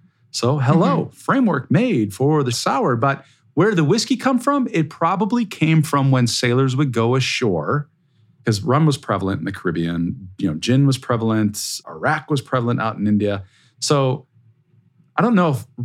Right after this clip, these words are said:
Speaker 1: whiskey made it. I'm sure whiskey did make it on ships. So I just, I'd like to imagine somebody wobbled off the, the ship, came ashore. They're like, "Oh, the Americans are making this whiskey stuff." By the way, Scotland, Ireland, s-,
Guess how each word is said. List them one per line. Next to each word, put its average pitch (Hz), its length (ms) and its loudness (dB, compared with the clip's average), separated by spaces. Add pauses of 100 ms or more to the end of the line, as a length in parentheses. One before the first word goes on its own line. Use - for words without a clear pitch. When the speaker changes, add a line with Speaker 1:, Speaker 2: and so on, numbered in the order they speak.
Speaker 1:
whiskey 123 460 2
made 107 180 0
it. 117 40 0
I'm 120 100 -2
sure 139 200 0
whiskey 101 320 -4
did 78 160 -6
make - 160 -8
it 80 60 -10
on 80 80 -8
ships. - 300 -4
So - 100 -4
I 120 80 0
just, 117 180 0 (120)
I'd 156 160 2
like 143 160 0
to 143 120 0
imagine 95 520 0
somebody 107 420 0 (280)
wobbled 120 420 2
off 107 240 0
the, 98 260 0
the 98 80 -10
ship, 95 380 -4 (340)
came 147 220 2
ashore. 113 560 0
They're 104 100 0
like, 101 220 -2
"Oh, 143 320 0
the 113 80 0
Americans 117 400 -2
are 104 40 2
making 98 260 -2
this 90 180 -6
whiskey 131 320 0
stuff." 120 360 -2 (1000)
By 117 180 2
the 104 80 2
way, 104 80 2
Scotland, 98 560 -2
Ireland, 98 460 0 (100)
s-, - 200 -6